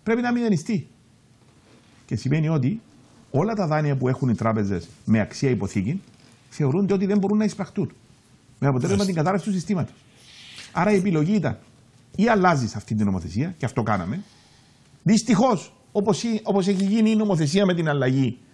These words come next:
Speaker 1: και το ότι τα δικαστήρια την ώρα που πάει κάποιος να γλιτώσει το σπίτι του από εκποίηση, λένε, «Επειδή η τράπεζα είναι φερέγγιος και να δικαιωθεί ο δανειολήπτης μετά από πέντε χρόνια,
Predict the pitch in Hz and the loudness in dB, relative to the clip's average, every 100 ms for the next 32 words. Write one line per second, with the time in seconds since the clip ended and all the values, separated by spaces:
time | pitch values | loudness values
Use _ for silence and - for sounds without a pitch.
0 | _ _ _ _ _ _ _ 139 127 156 | _ _ _ _ _ _ _ 0 0 0
1 | 185 185 175 160 123 - 202 185 143 - | 0 2 2 2 0 2 2 2 0 -6
2 | - _ - 147 180 196 170 165 180 175 | -20 _ -4 0 2 2 0 0 0 0
3 | 170 170 151 - - - _ 127 135 151 | -2 0 -2 -4 -10 -20 _ 0 2 4
4 | 143 180 196 - 117 113 - 139 123 117 | 4 2 2 0 -4 -4 -4 -2 0 0
5 | 104 101 - 127 107 - 69 - - _ | 0 -4 -2 -2 -2 -4 -8 -12 -20 _
6 | 127 147 180 185 - 151 135 139 214 214 | -2 0 0 -2 -4 -4 -2 -2 -4 -4
7 | 202 208 180 156 175 190 143 123 156 120 | -4 -2 -2 -2 -2 -2 -4 -2 0 0
8 | 98 175 - _ _ _ _ - _ - | -2 -4 -10 _ _ _ _ -20 _ -6
9 | 160 160 151 151 165 143 220 240 208 151 | -2 0 0 0 0 -2 -2 -2 0 2
10 | 120 113 - 117 113 110 110 101 95 110 | 2 2 0 -2 0 0 0 0 -2 -2
11 | 104 123 | -2 -2